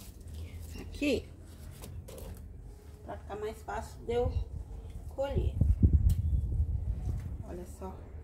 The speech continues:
E esse tomate aqui, ele é super fácil de cultivar. Esse que só tem um tomatinho, eu vou colher.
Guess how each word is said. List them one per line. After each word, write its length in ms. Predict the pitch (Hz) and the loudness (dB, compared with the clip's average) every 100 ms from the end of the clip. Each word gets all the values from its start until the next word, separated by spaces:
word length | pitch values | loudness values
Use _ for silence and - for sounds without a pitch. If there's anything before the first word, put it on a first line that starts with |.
| - - - - - - - - - - - - - - - - - - - - - - - - - - - - - - - - - - - - - - - - - - - - - - - | -12 -14 -12 -10 -8 -8 -8 -8 -8 -8 -10 -6 -4 -2 -4 -8 -10 -10 -10 -6 -6 -6 -8 -10 -14 -18 -20 -20 -18 -14 -12 -14 -12 -12 -12 -12 -12 -12 -12 -16 -20 -20 -20 -18 -18 -16 -10
E 100 | 202 | -4
esse 200 | 233 - | -4 -4
tomate 420 | 247 233 220 - | -4 0 0 0
aqui, 560 | - - 349 427 160 - - - - - - - - - - | -8 0 2 2 -2 -8 -16 -20 -20 -18 -18 -18 -18 -20 6
ele 720 | 214 226 233 240 233 214 - - | 8 8 8 6 6 4 2 -2
é 140 | 220 | -4
super 360 | - 415 508 494 | -4 -8 -6 -4
fácil 320 | 320 294 285 | -2 -2 -4
de 80 | 254 | -12
cultivar. 680 | - 269 - 285 226 180 - - | -12 -12 -10 -10 -6 -8 -8 -6
Esse 440 | - 214 220 - - | 0 0 -2 -12 -14
que 120 | - | -14
só 200 | - 180 | -8 -8
tem 280 | 180 190 190 | -4 2 2
um 80 | 185 | 0
tomatinho, 840 | - 180 165 175 - 254 247 175 196 - - - - - | -4 -6 -6 -10 -12 -6 -2 -2 -4 -10 -14 -20 -20 -16
eu 100 | 202 | -10
vou 160 | 196 196 | -8 -8
colher. 400 | - 233 247 202 | -10 -14 -14 -16